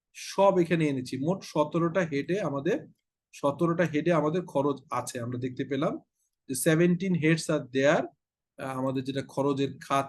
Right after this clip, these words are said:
হিসেবে এখানে দেখতে পাচ্ছি আমরা। কিন্তু মজার ব্যাপার হচ্ছে এই সতেরোটার ভিতরে only আপনার আমরা যে খাতগুলো দেখলাম তার ভিতরে মাত্র চারটার হচ্ছে কি আছে, চারটার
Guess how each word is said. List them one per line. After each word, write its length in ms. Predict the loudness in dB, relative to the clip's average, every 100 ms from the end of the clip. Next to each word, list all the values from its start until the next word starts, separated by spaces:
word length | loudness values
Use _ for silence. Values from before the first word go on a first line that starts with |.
| -4
হিসেবে 240 | -6 -6 -6
এখানে 220 | -6 -6 -6
দেখতে 180 | -6 -4
পাচ্ছি 200 | -6 -4 -4
আমরা। 160 | -2 -2 -4 _ _ _ _ -10
কিন্তু 240 | -6 4 4 4 2
মজার 260 | 2 4
ব্যাপার 180 | 2 0 -2
হচ্ছে 240 | -2 2 2 2 -6 _ _ -4
এই 60 | -4 2
সতেরোটার 500 | 2 4 2 2 -2
ভিতরে 280 | -2 2 4 2 0 -4
only 320 | -2 0 2 2 0 -12 _ _ _ -8
আপনার 460 | -6 0 2 2 0 -2
আমরা 160 | 0 0
যে 40 | 0 0
খাতগুলো 340 | 0 0 0 2
দেখলাম 260 | 2 0 0 0
তার 140 | 0 0
ভিতরে 300 | 0 2 2 2 -6 _ _ -4 2
মাত্র 320 | 2 0 0 4 4 0 -2
চারটার 460 | 0 0 0 0 0 0
হচ্ছে 260 | -4 -4 -4
কি 80 | 2 4
আছে, 180 | 4 4 0 -2 _ _ _ -4
চারটার 420 | -2 0 4 4